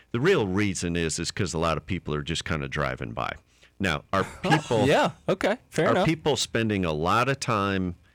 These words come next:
Speaker 1: in that park and getting, you know, a depth of experience?
Speaker 2: Yeah.
Speaker 1: You know,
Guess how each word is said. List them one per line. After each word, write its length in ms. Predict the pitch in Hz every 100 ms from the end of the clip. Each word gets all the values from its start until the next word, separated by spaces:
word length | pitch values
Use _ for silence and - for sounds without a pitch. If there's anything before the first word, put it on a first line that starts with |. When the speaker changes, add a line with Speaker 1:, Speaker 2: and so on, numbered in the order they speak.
| _ _ _ -
Speaker 1:
in 260 | 120 123 113
that 240 | 98 -
park 440 | - 87 87 82 -
and 240 | 95 87 78
getting, 420 | 98 92 82 78
you 100 | -
know, 160 | 87 76 -
a 140 | 85
depth 580 | 73 - - 95 - -
of 180 | 87 76
experience? 760 | 78 - - 82 78 76 78
Speaker 2:
Yeah. 180 | 113 107 107 _ -
Speaker 1:
You 40 |
know, 160 | 92